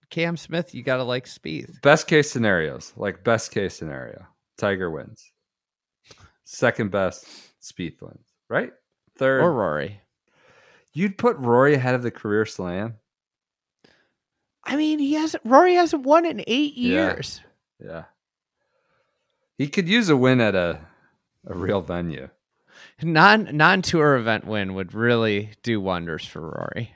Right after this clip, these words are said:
Speaker 2: Yeah. Yeah.
Speaker 1: Like,
Speaker 2: All
Speaker 1: I
Speaker 2: right.
Speaker 1: would even take a Euro Tour win at this point. I don't know when the last one of those was.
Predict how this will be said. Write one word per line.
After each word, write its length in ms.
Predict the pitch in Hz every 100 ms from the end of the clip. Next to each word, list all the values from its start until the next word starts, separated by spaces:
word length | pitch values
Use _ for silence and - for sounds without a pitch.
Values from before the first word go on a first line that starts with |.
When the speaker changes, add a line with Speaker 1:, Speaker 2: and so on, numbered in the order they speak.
| _
Speaker 2:
Yeah. 240 | 98 85 76 _ - - _ _ - _ - _ - -
Yeah. 180 | 80 73 _ _ _ _ _ _ _ _ - - -
Speaker 1:
Like, 160 | 185
Speaker 2:
All 40 | 208
Speaker 1:
I 40 | 285
Speaker 2:
right. 40 |
Speaker 1:
would 100 | 302
even 260 | 190 170 160
take 280 | 175 156 151
a 60 |
Euro 340 | 127 139 135 135
Tour 360 | 127 98 87
win 320 | 87 65 104 _ _ _ _ 151 _
at 140 | 117 -
this 200 | 113 -
point. 400 | - 101 - -
I 100 | 117
don't 140 | 135 147
know 100 | 127
when 120 | 123
the 80 | 113
last 360 | 104 104 110 -
one 140 | 92
of 60 | 95
those 320 | 95 92 -
was. 440 | 90 90 - -